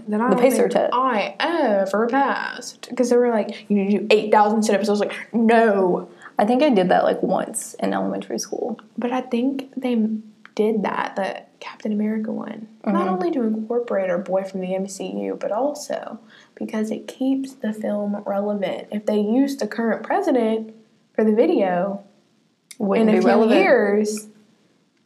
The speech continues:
Speaker 2: Won't be relevant.
Speaker 1: it'll, like, make the film dated.
Speaker 2: Mm. Oh, I have an Easter egg, which I don't know if you would know or not. But when Peter's in class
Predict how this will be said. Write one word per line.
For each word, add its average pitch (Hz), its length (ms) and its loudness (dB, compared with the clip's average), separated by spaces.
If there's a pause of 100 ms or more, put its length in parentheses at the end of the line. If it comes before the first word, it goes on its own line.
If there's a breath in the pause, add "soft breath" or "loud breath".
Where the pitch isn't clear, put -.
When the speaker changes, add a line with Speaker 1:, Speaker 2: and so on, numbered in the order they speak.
(120)
Speaker 2:
Won't 190 240 -2
be 190 100 2
relevant. 196 420 0
Speaker 1:
it'll, 220 140 4
like, 214 240 2
make 208 220 2
the 196 200 -2 (240)
film 190 300 0
dated. 175 560 -2 (380)
Speaker 2:
Mm. 185 380 0 (520 loud breath)
Oh, 285 240 0
I 220 140 -4
have 302 100 0
an 202 80 -2
Easter 196 320 -2
egg, 190 200 0
which 190 220 -2
I 202 120 -2
don't 226 160 0
know 220 160 0
if 208 240 -2
you 208 100 0
would 190 320 0 (720)
know 196 280 2
or 180 140 0
not. 220 400 -2 (380 loud breath)
But 202 440 4
when 202 180 0
Peter's 254 380 0
in 220 120 0
class - 760 0